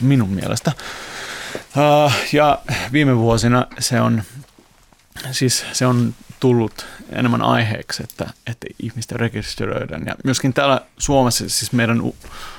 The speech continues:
ää, amerikkalaisilla, joka asuu ulkomailla, se on nyt aika, aika ollut aika suuri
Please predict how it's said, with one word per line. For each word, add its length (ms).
ää, 340
amerikkalaisilla, 640
joka 180
asuu 440
ulkomailla, 600
se 100
on 120
nyt 160
aika, 220
aika 220
ollut 300
aika 200
suuri 460